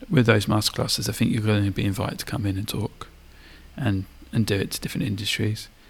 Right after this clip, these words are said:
And then I, th-, I think that there's, you know, a bit like, um, the, uh, Super League breakaway that we talked around last week. I think there's definitely gonna be something around that. I think it's gonna be like the, the master of all conferences, and then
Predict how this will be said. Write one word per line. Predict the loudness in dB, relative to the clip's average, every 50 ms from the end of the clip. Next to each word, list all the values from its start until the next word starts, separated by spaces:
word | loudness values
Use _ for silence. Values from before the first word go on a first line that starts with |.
| -20 -20 -20 -20 -20 -20 -10
And | -4 0 2
then | 4 4 4
I, | 2 0
th-, | 0 -4 -10 -10 -6
I | -4 -2 -2 -4
think | -4 -6 -6 -4 -4 -6 -6 -6
that | -6 -6 -4 -4
there's, | -4 -6 -6 -8 -10 -18 -20 -20 -20 -20 -8
you | -2 -2
know, | 0 0 -2 -4 -6 -6
a | -8
bit | 0 0 0 0
like, | 0 -4 -2 0
um, | 0 2 2 0 -2 -6 -12 -10
the, | -8 -2 0 2 2 2 2 0 -2 -6 -14 -20 -20 -20 -20 -20 -20 -20 -20 -20 -20 -20 -4 0
uh, | 2 2 2
Super | 4 2 4 4 4 4 4
League | 2 2 0 -2 -4 -2
breakaway | -2 -2 -2 -2 -2 0 0 0
that | 0 0
we | -2
talked | -2 -2 -4 -4 -2 -2
around | -2 -2 0 0
last | 0 0 -2 -2 -4
week. | -4 -6 -6 -8 -12 -18 -18 -20 -20 -20 -20 -20 -20 -14 -12
I | -8
think | -4 -2 -2
there's | -2 -2 -2
definitely | -4 -4 -4 -4 -4 -2 -2
gonna | 0 0
be | -2
something | 0 0 -2 -2 -2 -2 -4 -2 -2 -4 -2
around | -2 -2 -2 -2
that. | -2 -2 -4 -4
I | -8 -8
think | -4 -4 -4
it's | -4 -4
gonna | -4 -4 -4
be | -4 -4 -2
like | -2 -2 -4 -6 -8 -16 -20 -20 -20 -20 -20 -20 -20 -20 -20 -12 -4
the, | -2 -2 -2 -2 -6 -10 -6
the | -2 0
master | 2 2 2 2 0 -2 -2
of | -2 -2 -2
all | -2 -4
conferences, | -2 -4 -6 -4 -4 -6 -8 -6 -8 -8 -8 -8 -8 -8 -6
and | -6 -6
then | -6 -6 -6 -6 -6 -6 -6 -8